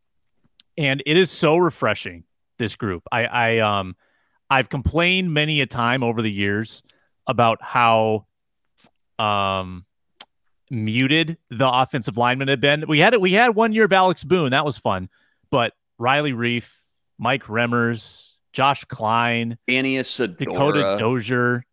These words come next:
Speaker 1: That, there've been a lot of guys that not only were they not great at football, they didn't say anything. Um, now I think the Vikings have two really dynamic tackles in O'Neal and Darrisaw who will hold people accountable, who will also, like,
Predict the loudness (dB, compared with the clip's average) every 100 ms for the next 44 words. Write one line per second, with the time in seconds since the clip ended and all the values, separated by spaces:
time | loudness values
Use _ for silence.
0 | _ -2 -2 -2 -8 -20 -16 -2 0 4
1 | 4 6 6 6 4 2 2 2 2 -2
2 | 2 2 2 0 0 0 0 -2 -4 _
3 | -8 -4 -2 -4 _ _ -6 -6 -6 -2
4 | 2 2 2 _ _ _ -4 0 0 -2
5 | -2 0 0 -2 -6 -12 -16 -20 _ _
6 | _ -2 0 2 -2 -2 0 2 2 0
7 | -4 -2 -2 -2 -4 -8 -2 0 -2 -4
8 | -8 -2 0 0 -2 -2 0 0 0 -2
9 | -4 -4 -4 -2 -2 -2 -2 -4 _ _
10 | _ _ _ -4 0 0 -4 -12 -14 -10
11 | -4 -4 0 0 2 0 -2 -2 -2 -2
12 | -4 -4 -2 -2 -4 _ _ -6 -2 0
13 | 0 0 0 0 -2 -2 -2 -2 -2 -2
14 | -2 0 -2 0 0 0 2 0 2 0
15 | 0 -4